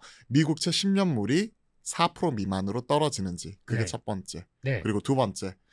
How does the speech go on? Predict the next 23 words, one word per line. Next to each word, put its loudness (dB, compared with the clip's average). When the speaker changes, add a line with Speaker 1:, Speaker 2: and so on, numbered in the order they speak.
Speaker 1:
달러화에 8
대한 6
원화 4
환율이 0
Speaker 2:
네. -4
Speaker 1:
천삼백사십 2
원대까지 0
올라갔다가 4
Speaker 2:
네. -2
Speaker 1:
그래도 4
최근에 2
다시 -4
좀 -4
내려오긴 6
했어요. 2
Speaker 2:
그렇습니다. -2
Speaker 1:
근데 2
이런 6
부분이 -2
천삼백 2
원 0
밑으로 -6
빠지는지, 2